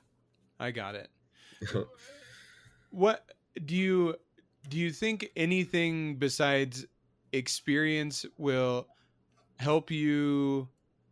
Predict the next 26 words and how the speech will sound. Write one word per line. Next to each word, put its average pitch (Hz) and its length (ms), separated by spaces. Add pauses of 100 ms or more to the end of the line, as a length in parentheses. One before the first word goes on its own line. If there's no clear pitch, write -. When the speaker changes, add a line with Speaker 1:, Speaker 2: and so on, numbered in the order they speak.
(240)
Speaker 1:
uh, 120 240 (420)
deal 151 480
with 131 340
those 131 520 (200)
types 143 340
of 170 120
situations? 185 840 (800)
Like, 160 180 (160)
now 190 240
that 208 220
you've 165 200
been 165 240
through 135 260
that, 107 280 (640)
what, 160 300
Speaker 2:
Mm-hmm. 190 180
Speaker 1:
what 180 160
do 185 60
you 185 80
think 180 180
is 147 120
gonna 143 180
be 127 180
different 123 440
next 117 260
time? - 220